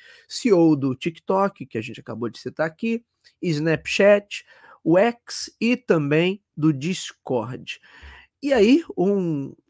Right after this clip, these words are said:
um dos pontos altos, teve alguns pontos interessantes, que tem um, um vídeo aí do, do New York Times, que eu até cito aí na retranca, que assim, o, o congressista fala, "Ah, já que você tá falando tudo isso, ô Mark, então, olha, aqui tá a plateia, tá cheia de famílias aí que se sentiram prejudicadas,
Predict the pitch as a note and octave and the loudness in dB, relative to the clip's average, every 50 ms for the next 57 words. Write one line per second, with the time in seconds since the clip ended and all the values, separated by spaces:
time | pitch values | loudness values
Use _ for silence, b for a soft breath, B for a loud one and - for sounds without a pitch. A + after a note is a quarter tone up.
0 | _ - F3+ G3+ A#3+ A3+ F3 D3 E3 D#3+ - - - E3 E3 F3+ F3+ E3 - C#3 | _ -10 -8 -6 -4 -4 -2 -2 -2 -4 -4 -4 -2 0 0 0 0 -2 -2 -2
1 | C3+ B2+ D#3 D3+ E3+ G#3+ B3 A#3+ - - B2+ - - E3 E3 E3 D3+ D3+ D#3 D3 | 0 2 4 6 6 6 4 2 0 -4 -6 -4 -2 0 0 0 0 -2 -4 -6
2 | - - D3+ D#3 D#3+ D#3+ - C#3+ C3 C3+ C#3+ C3+ C#3 B2+ - - D#3+ F#3 F3 - | -6 -4 -4 -4 -4 -4 -4 -6 -4 -2 -2 -2 -2 -2 -4 -4 -4 -4 -4 -6
3 | - - - - D#3 D#3+ D3+ - - C#3+ C3+ A#2+ A#2+ C#3 D#3+ E3+ D3 A#2 B2 B2+ | -10 -10 -4 -2 -2 -2 -2 -2 -4 -4 -4 -4 -2 -2 0 0 -2 -2 0 0
4 | C#3 C#3+ C#3+ - _ _ - C3+ C3 B2+ B2 - - - _ _ _ C3 B2+ B2+ | 2 2 2 0 _ _ -10 -8 -6 -6 -6 -8 -10 -14 _ _ _ -6 -4 -2
5 | C3 D3 D3+ C#3+ C3 C3 - _ - B2+ B2+ B2+ A#2+ A2+ A2+ A#2 - - - _ | -2 0 0 0 0 -2 -6 _ -4 -2 0 0 0 -2 -6 -10 -14 -16 -18 _
6 | B B B B B B B B B B B _ - - D3 C#3+ D3 D3 C#3 C3+ | B B B B B B B B B B B _ 0 4 4 6 6 6 6 4
7 | C3+ - - E3 D#3+ - - - - F#3+ E3+ - D3+ C3+ C3+ C#3 C3 C3+ B2 - | 2 2 2 2 2 2 0 0 0 0 0 2 0 0 0 0 -2 -2 -2 -2
8 | - D3 D#3 F3+ G#3 G#3+ G3 - B2+ - - C#3+ C3+ - - - B2+ B2+ C3 C3 | 0 2 4 4 4 2 0 -4 -8 -6 -4 -4 -4 -4 -6 -6 -6 -4 -4 -4
9 | - B2+ B2 - - D#3+ D3+ C#3 C#3 C#3 C3 - E3+ E3 - - F#3 - - G3 | -6 -6 -6 -2 0 0 2 2 0 0 0 -2 -4 -4 -4 -4 -6 -2 0 0
10 | A3+ A3+ E3+ D3 F#3+ A3 A#3+ F#3 F#3+ B3+ B3+ - D4 - G3+ E3+ F3+ E3 E3+ D#3+ | 2 2 2 2 2 2 2 2 2 0 -2 -4 -4 -4 -2 0 2 4 4 4
11 | C#3 - C#3+ B2+ D3 G3 G3+ D#3+ - - A#2+ B2+ C3 B2 A#2+ C#3+ - - - A#2+ | 4 2 0 0 2 2 2 0 0 -2 -4 -2 0 0 -2 -2 -4 -8 -14 -14
12 | - - G#3 A#3+ A#3+ F#3 D3+ C#3 C3 - - - B3 - - G#3 F3 E3 - D3+ | -6 -2 0 2 2 2 2 0 -2 -4 -4 -8 -6 -2 -2 -2 0 2 2 0
13 | C3+ - - E3 F#3 F3+ D3+ C3+ - E3+ D#3+ - A3+ B3+ A#3 - - - B3 G#3 | 0 0 0 2 2 4 2 2 0 -2 0 0 0 0 0 0 0 2 2 2
14 | E3 E3+ F#3 F#3 E3 D#3 C#3 D3+ D#3+ D#3+ - A3+ G#3+ G3+ - - G#3 G#3 G3+ G3 | 4 2 2 4 4 4 4 2 0 0 0 -2 -4 -2 -2 -4 -4 -4 -4 -4
15 | - G#3+ F#3+ D#3+ - F#3+ F#3 G3+ G3 - - F#3 F3 E3 F3+ E3 G#3 - - D3 | -4 -4 -4 -2 0 0 0 0 0 -2 0 0 0 0 -2 -6 -6 -4 -2 -2
16 | C3+ C3 B2+ B2+ A2 G#2+ - - - | 0 0 0 -2 -4 -8 -10 -12 -18